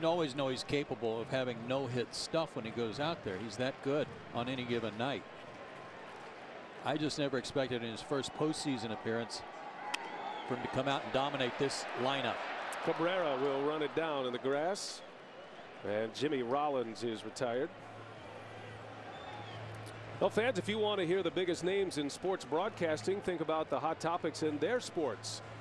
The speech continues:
Speaker 2: Check out Behind the Mic, presented by Allstate, exclusively on S I dot com. Over forty-six thousand on hand tonight at Citizens Bank Park as we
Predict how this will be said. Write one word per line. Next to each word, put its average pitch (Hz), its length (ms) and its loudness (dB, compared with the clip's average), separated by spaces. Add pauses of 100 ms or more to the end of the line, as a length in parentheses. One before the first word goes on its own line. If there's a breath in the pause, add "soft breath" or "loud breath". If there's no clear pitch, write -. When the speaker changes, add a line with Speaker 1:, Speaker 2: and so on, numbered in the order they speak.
(160)
Speaker 2:
Check 170 240 4
out 175 180 2
Behind 156 420 2
the 214 60 4
Mic, 196 320 0
presented 156 460 2
by 135 160 2
Allstate, 156 540 2
exclusively 151 800 2 (560)
on 123 280 2
S 185 240 2
I 139 340 2 (280)
dot 156 240 2
com. 175 300 2 (3500)
Over 120 180 2
forty-six 220 600 2
thousand 220 420 2
on 190 160 4
hand 190 180 2
tonight 185 320 2
at 139 140 2
Citizens 175 500 0
Bank 165 260 0
Park 160 300 2
as 117 160 -2
we 127 240 2